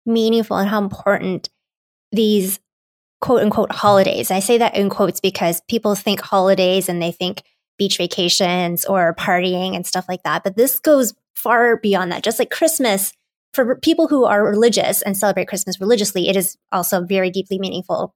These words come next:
from a spiritual perspective. But even for people who are not religious about Christmas, there's a lot of meaning and significance behind it. And there are many important festivals and milestones and events in Jewish culture and religion.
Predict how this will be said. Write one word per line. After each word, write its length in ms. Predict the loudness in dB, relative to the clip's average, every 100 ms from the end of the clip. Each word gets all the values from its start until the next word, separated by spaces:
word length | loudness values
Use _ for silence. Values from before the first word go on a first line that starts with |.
| _ _ -12
from 140 | -12 _ -10
a 80 | -8
spiritual 380 | -2 -2 -2 -6
perspective. 560 | -6 -6 -6 0 0 -2 _ _ 0
But 80 | 2
even 200 | 4 2
for 280 | 6 6 6
people 420 | 2 2 4 4
who 320 | 2 2 2 2
are 120 | 0
not 260 | 0 -2 -2 _
religious 480 | -4 -2 0 -2 -4
about 220 | -4 -4
Christmas, 440 | -4 -8 -4 -6 -4
there's 180 | -4 -2
a 60 |
lot 180 | -4 -4
of 80 | -2
meaning 320 | -4 -6 -8
and 80 | -10
significance 500 | -8 -10 -12 -16 -14
behind 320 | -12 -10 -10
it. 100 | -10 _ _ _ _ -6
And 360 | -2 0 -2 -4 _ _ _ _ _ _ _
there 180 | 4 4
are 60 | 4
many 440 | 2 2 2 0
important 540 | -2 -2 -2 -2 -4 -6 -2
festivals 720 | -2 0 -2 2 4 4 2
and 160 | -4 -2
milestones 540 | -2 -2 -2 -4 -4
and 100 | -4
events 460 | -4 -4 -4 -6 -6
in 200 | -4 -4
Jewish 240 | -2 -4 -4
culture 360 | -4 -4 -2
and 180 | -4 -6
religion. 480 | -4 -4 -4 -2